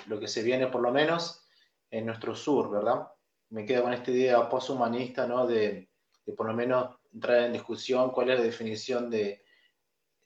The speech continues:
animalidad y cuál es la, la definición de, de persona humana. Entonces, eso es lo que nos encontramos en este momento.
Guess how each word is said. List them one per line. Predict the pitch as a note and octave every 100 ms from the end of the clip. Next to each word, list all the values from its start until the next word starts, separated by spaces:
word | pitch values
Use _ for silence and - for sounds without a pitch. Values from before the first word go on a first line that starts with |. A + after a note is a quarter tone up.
| _
animalidad | A2 A2 A2+ A2 A2+ C#3+ D#3+ D#3+
y | -
cuál | A#2+ A#2
es | A2+
la, | G#2+ G#2 - G#2+
la | G#2
definición | G#2 A2+ G#2+ - A#2+ A#2
de, | A2 G#2 - _ _ _ _
de | G#2+
persona | - G2+ - C3 B2+ A#2 G#2 F2 -
humana. | A#2 B2 A#2+ G#2 G2 - _ _ _ - - - - _ _
Entonces, | A2+ A2 A#2+ A#2+ C3 B2 A2+ G2+ - -
eso | D3 E3+
es |
lo | D#3 C#3+
que | C#3
nos | C3+
encontramos | C3+ C#3 D3+ D3
en | C3+
este | C3
momento. | A#2+ A2+ G2+ G2+ -